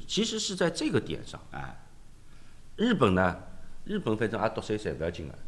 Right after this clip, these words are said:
Speaker 1: 对吧？伊反正前头也不是讲拼死老命上来抢嘛。
Speaker 2: 嗯。
Speaker 1: 那么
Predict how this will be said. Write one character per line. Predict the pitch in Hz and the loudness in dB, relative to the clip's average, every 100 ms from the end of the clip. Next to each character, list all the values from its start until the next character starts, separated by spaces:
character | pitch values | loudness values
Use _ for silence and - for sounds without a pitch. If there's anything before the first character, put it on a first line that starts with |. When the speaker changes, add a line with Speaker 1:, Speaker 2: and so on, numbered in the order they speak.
| - - | -6 -2
Speaker 1:
对 | |
吧？ | 95 78 | 0 0
伊 | 101 151 | 0 4
反 | 123 | 4
正 | 123 | 4
前 | 120 95 | 0 0
头 | 85 | 4
也 | 110 110 | 6 6
不 | 80 | 4
是 | 101 | 4
讲 | 101 98 - - - - - | 4 4 0 -14 -16 -16 -6
拼 | - 143 | 2 2
死 | 127 | 6
老 | 90 | 6
命 | 85 107 | 6 2
上 | 76 | 2
来 | 85 | 0
抢 | 82 - - | 0 -4 -6
嘛。 | - | -6
Speaker 2:
嗯。 | 82 71 - - - | -8 -8 -10 -14 0
Speaker 1:
那 | 131 | 6
么 | 117 | 6